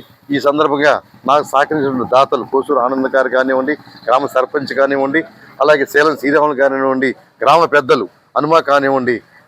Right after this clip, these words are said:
తర్వాత ఎంపీటీసీ రాజేష్ గారు కానివ్వండి, సర్పంచ్ అనూష గారు కానివ్వండి, అన్ని రకాల్లో నాకు సహకరించుకుంటూ మా చైర్మన్ రాధాకృష్ణ కానివ్వండి, గరిపాటి శివరాం కానివ్వండి, అన్ని విషయాల్లో నాకు సహకరిస్తున్నారు. వాళ్ళు వెయ్యి రూపాయలు సందా ఇస్తే నేను రెండు వేల రూపాయలు మరింత ఉత్సాహంతో పనిచేసుకుంటూ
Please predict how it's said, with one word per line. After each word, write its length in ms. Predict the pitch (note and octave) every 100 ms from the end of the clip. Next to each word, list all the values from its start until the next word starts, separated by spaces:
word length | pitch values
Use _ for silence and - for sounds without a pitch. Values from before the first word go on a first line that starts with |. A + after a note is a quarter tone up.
| -
తర్వాత 220 | C3+ C3+ A#2+
ఎంపీటీసీ 460 | C#3 E3+ C#3 D3+ C#3
రాజేష్ 460 | B2 C#3+ D#3 - D3+
గారు 140 | C#3
కానివ్వండి, 520 | C3+ C3 C3+ C3 A#2+ - _ -
సర్పంచ్ 380 | C#3 - D#3+ C3+
అనూష 220 | D3 -
గారు 240 | E3 C#3 C3
కానివ్వండి, 240 | C3 C3+
అన్ని 120 | A#3 A#3+
రకాల్లో 320 | A3 G#3+ F#3+ E3+
నాకు 220 | D3+ C3+
సహకరించుకుంటూ 800 | C3+ C3+ C3 C#3 - C3+ B2+ C3 _ - -
మా 100 | B2+ D3
చైర్మన్ 360 | D3+ D3+ C3 F#2 _ -
రాధాకృష్ణ 440 | A#2+ C#3+ C3 - C3
కానివ్వండి, 440 | C3+ C3+ C#3 D3 D3+ _ _ G2
గరిపాటి 540 | C3+ E3 E3 D3+ C#3+
శివరాం 380 | A#2 C3+ C#3+ D3 C3+
కానివ్వండి, 440 | C3 C3 B2 A2+ _ -
అన్ని 180 | F#3+ B3+ B3+
విషయాల్లో 280 | - G#3+ F3+
నాకు 220 | D3 C3+ C#3
సహకరిస్తున్నారు. 720 | C3 C#3 B2 C3+ C3+ A#2+ A2 _ -
వాళ్ళు 460 | B2+ F#3 G3+ E3 C3 _ -
వెయ్యి 120 | D3+
రూపాయలు 260 | F3+ F#3+ F3+
సందా 260 | D3+ D#3+
ఇస్తే 220 | E3+ C#3 D3+
నేను 180 | C3+ G#2+
రెండు 160 | C#3
వేల 160 | E3 E3
రూపాయలు 260 | C#3+ C#3+ B2
మరింత 260 | D#3+ G#3 E3+
ఉత్సాహంతో 460 | D#3+ D#3+ C#3+ C3+
పనిచేసుకుంటూ 720 | A#2+ A#2+ A#2 A#2+ - A2+ B2+